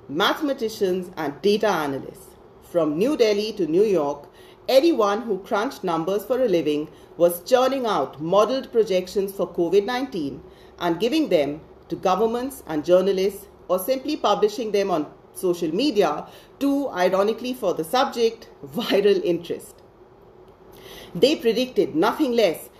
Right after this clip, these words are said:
than millions dying, illustrated graphically with brightly coloured exponential curves, plotting deaths doubling upon deaths, screeching upwards in a matter of days. The sight of that exponential line was like death leaping at you from the very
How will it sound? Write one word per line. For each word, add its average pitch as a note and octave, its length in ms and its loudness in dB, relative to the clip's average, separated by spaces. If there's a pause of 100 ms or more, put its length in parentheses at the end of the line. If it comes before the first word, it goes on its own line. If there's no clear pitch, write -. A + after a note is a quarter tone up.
(180)
than F3+ 300 2
millions C#4+ 460 4
dying, D3+ 440 -2 (200)
illustrated A#3 680 2
graphically G#3+ 580 -4
with D#3+ 280 -4
brightly B3 420 0
coloured F#3+ 440 2 (120)
exponential A#3 840 0
curves, D#3+ 400 2 (320)
plotting B3 460 0
deaths C4+ 360 4
doubling B3+ 520 -4
upon A#3 340 2
deaths, G#3+ 380 4 (200)
screeching D#4+ 640 -4
upwards G#3+ 520 2
in F3 100 2
a F3 60 2
matter G#3+ 320 0
of A3+ 220 -2
days. F3 420 0 (580)
The A#3 80 6
sight F4 320 0
of F4 140 -4
that D4 260 0
exponential A#3 720 0
line F#3+ 280 0
was F3+ 160 -2
like F#3 320 -2
death A#3 360 4
leaping D4+ 580 2
at - 160 -2
you G3+ 220 -2
from F#3 220 -2
the G3 60 0
very G#3 360 0